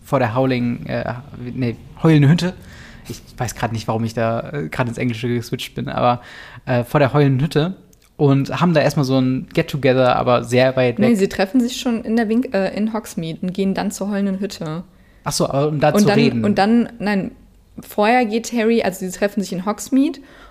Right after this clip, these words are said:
Speaker 2: und er sieht, dass die, ähm, dass McGonagall, Rosmerta und, äh, der Zaubererministerium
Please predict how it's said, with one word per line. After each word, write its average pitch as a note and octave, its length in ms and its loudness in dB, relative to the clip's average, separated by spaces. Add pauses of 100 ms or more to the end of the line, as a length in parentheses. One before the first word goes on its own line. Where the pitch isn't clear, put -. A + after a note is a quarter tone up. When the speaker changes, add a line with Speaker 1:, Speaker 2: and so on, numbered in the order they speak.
Speaker 2:
und - 180 0
er G3 140 4
sieht, A3 280 0
dass G#3+ 200 -2
die, G3 420 0
ähm, F3+ 500 -4
dass - 180 -6
McGonagall, F#3 840 0 (300)
Rosmerta F3 880 -4
und, E3 500 -8
äh, D#3 300 -4 (260)
der D#3+ 460 -6
Zaubererministerium E3+ 1120 -4